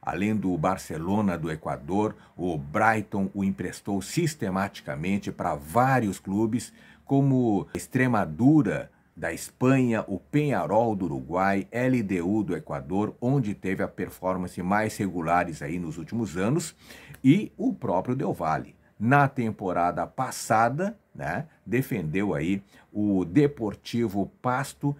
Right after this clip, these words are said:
e também o Once Caldas, sempre como reserva, nunca foi um titular absoluto. Agora, o grande reforço para o Santos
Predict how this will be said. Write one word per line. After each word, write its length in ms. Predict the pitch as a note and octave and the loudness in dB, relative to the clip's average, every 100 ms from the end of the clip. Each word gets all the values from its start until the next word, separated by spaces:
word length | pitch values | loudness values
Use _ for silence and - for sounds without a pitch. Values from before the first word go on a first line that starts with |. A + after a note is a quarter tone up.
| _ | _
e 140 | B2+ | 2
também 460 | C3+ G2+ D#2+ F2 G2+ | 2 0 -4 0 0
o 100 | G2 - | -2 -2
Once 380 | B2+ C#3+ - | 0 0 -4
Caldas, 520 | - - F#2+ F2 C2+ - | -10 -2 0 0 -4 -10
sempre 600 | - D#3+ D#3 D#3 C#3+ C#3+ - | -2 2 2 0 -2 -2 -10
como 280 | _ B2+ B2+ | _ 2 2
reserva, 680 | A#2 B2 E2 E2+ D#2+ D2 D2 | 2 0 -2 -4 -4 -4 -4
nunca 460 | F2+ C3 D#3 C3 D#2 | 0 2 0 -4 -8
foi 340 | - F#2 F#2 - - | -4 -4 -4 -8 -6
um 160 | G#2 | -4
titular 720 | G2+ - G2 - C#2+ D2+ D#2+ _ | -4 -4 -8 -6 -4 -4 -4 _
absoluto. 840 | - F#2+ F2+ - F2+ B1+ - _ _ _ - - | -6 -4 -4 -10 -10 -10 -12 _ _ _ -20 -8
Agora, 420 | - G2+ G2+ G2 | -2 0 2 4
o 60 | F#2 | 2
grande 540 | F2 C3 F3 E3+ C#3 | 2 2 2 -2 -4
reforço 680 | G#2+ G#2 - - A2+ A#2 - | -4 -4 -6 -6 -2 0 -2
para 160 | - F#2 | -8 -6
o 80 | E2 | -6
Santos 560 | - A2 G#2+ G2 F#2 | -6 -2 -2 -4 -12